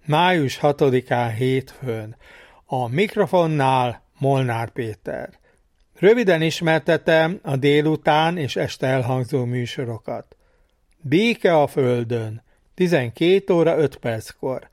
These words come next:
Programajánló, tizenkét óra tíz perckor.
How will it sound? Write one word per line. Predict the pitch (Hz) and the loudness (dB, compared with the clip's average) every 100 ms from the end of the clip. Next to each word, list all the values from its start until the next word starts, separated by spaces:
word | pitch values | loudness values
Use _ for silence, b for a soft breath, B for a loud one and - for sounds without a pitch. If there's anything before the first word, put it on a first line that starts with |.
| b b b b b | b b b b b
Programajánló, | - 151 170 143 135 127 123 117 117 117 117 113 - _ _ | 0 4 4 4 0 0 -2 -2 -4 -6 -10 -12 -16 _ _
tizenkét | - 185 156 127 - 175 202 202 | -4 0 0 -2 0 2 2 2
óra | 180 165 147 | 2 4 2
tíz | - 123 | 0 -6
perckor. | - 117 113 - - 135 123 | -4 -8 -8 -12 -10 -8 -10